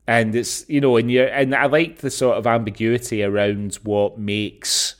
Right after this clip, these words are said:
him sort of snap. You know, wh-, when he starts smacking his head off the bars, is it a sort of self,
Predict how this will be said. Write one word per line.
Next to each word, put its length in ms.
him 720
sort 260
of 40
snap. 560
You 60
know, 120
wh-, 320
when 200
he 40
starts 680
smacking 480
his 140
head 220
off 200
the 80
bars, 580
is 180
it 100
a 40
sort 240
of 60
self, 720